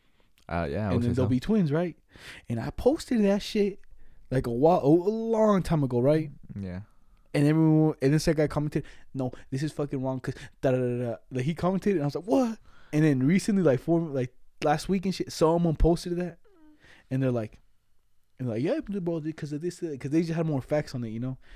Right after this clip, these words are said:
Speaker 2: Mine was just, like, a little fucking high thought, and they were just like, "Bro, what the fuck?" But you want that?
Speaker 1: What?
Speaker 2: Like, if you had a twin, or
Speaker 1: You mean
Speaker 2: if you
Speaker 1: testicle?
Speaker 2: had a twin, and you met another pair of twins,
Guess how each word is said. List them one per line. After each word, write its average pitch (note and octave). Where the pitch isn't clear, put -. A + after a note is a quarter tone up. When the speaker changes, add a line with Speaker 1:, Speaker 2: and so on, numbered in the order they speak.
Speaker 2:
Mine C3
was C3
just, C3
like, A2
a -
little A#2
fucking A2+
high B2+
thought, C#3+
and A#2+
they A#2+
were A2+
just A2+
like, G#2
"Bro, B2
what F#3+
the -
fuck?" C3
But C#3+
you F3+
want F#3+
that? G#3
Speaker 1:
What? F#2+
Speaker 2:
Like, C#3+
if C3
you D#3
had D#3+
a D#3+
twin, F3
or F3+
Speaker 1:
You -
mean G#2+
Speaker 2:
if -
you A2+
Speaker 1:
testicle? D#3
Speaker 2:
had D4
a F#3
twin, D#3
and C3
you C3
met F3
another C#3+
pair F#3
of D#3+
twins, G#3